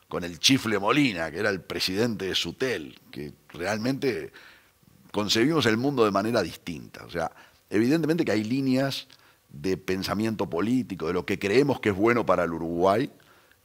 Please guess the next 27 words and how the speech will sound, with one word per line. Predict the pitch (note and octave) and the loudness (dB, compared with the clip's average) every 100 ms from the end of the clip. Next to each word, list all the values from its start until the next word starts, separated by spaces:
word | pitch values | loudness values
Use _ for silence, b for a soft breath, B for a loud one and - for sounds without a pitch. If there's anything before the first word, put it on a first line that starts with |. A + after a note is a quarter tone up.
| _ | _
que, | - G2+ A#2 C#3+ - | -2 2 4 2 -2
eh, | E2+ D#2+ | -4 -4
nos | E2+ | -2
separa | F#2+ - D3+ D3 D#2+ | -2 6 8 8 4
de, | D#2 D2+ | 0 -4
de, | C#2 D#2+ C2 | -4 -4 -4
de, | D2+ A#1 | -8 -8
de | C#2+ | -6
la | D2+ | -6
gente | - F#2 D#2+ | -4 -6 -4
del | D2 D2 | -8 -8
Frente | - F2 F2 C#2+ C#2 | -8 -8 -8 -6 -6
Amplio. | - - - - - b b b b | -8 -10 -20 -20 -20 b b b b
Pero | - F3 | 0 4
eso | G#3 | 4
no | D#3 F#2 | 2 0
quita | C3 G#2+ | 0 2
que | F2+ | 2
hablemos | F2 G#2 F#2+ A2+ D3+ - _ _ | 2 2 0 -2 -4 -8 _ _
y | G#2+ | -4
que | A2+ | -2
puede | G#2+ D3 E3 | 0 4 8
haber | B2 G2 F2+ F2 | 8 8 4 0
una | A#2 F#2+ | 0 2
cantidad | F#2+ F#2+ F#2+ D3 | 2 -2 0 4
de | C3+ D#3 | 4 4
temas | B2+ F#2+ F2+ B2 D3 | 2 2 0 -2 -6